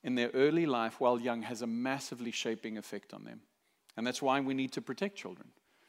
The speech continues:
We also need to protect children from themselves and bad decisions that they may make in terms of knives and beds and things like that.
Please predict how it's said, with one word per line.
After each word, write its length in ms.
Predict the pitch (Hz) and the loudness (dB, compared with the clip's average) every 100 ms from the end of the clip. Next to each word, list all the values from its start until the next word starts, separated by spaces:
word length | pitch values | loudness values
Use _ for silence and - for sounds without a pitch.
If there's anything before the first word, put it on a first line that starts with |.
| _ _ _ | _ _ _
We 140 | - 120 | -12 -6
also 240 | 143 156 | -2 0
need 200 | 139 151 | 0 0
to 80 | - | -2
protect 360 | 135 123 135 | -4 0 0
children 340 | - 143 135 135 | 4 4 4 2
from 200 | 143 135 | 0 0
themselves 580 | 135 - - 139 101 - | 0 0 0 0 -2 -4
and 420 | 107 107 104 101 | -4 -4 -8 -4
bad 260 | 110 123 | 0 0
decisions 520 | 123 123 175 - 104 - | -2 -2 -2 -2 -6 -8
that 120 | 110 | -8
they 120 | 117 | -6
may 160 | 117 113 | -4 -2
make 320 | 120 107 - | -2 -4 -10
in 140 | 98 | -12
terms 280 | - 104 101 | -8 -6 -6
of 160 | 101 110 | -6 -2
knives 380 | 110 107 98 | -2 0 -4
and 100 | 110 | -4
beds 320 | 101 104 98 98 | 2 2 0 -4
and 160 | 95 | -8
things 200 | 110 98 | -6 -8
like 140 | 101 101 | -8 -6
that. 180 | 107 | -6